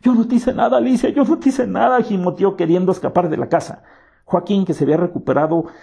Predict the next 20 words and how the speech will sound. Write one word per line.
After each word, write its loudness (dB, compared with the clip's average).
alcanzó 0
antes 0
de 2
salir 0
al 0
tipo -2
y -2
lo 2
derribó 2
llevándolo 2
ante -2
aquel 0
ser 0
furibundo 0
que -6
en -4
ese -6
momento -4
encarnaba -8
yo. -12